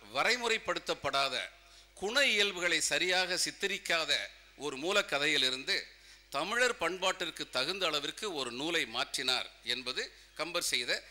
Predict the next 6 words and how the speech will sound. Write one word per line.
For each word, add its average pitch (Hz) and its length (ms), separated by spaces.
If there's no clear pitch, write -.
மாபெரும் 131 480
செயல். 107 320
இதனை 190 400
தவிர 139 460
ஒரு 131 280
காவியம், 151 580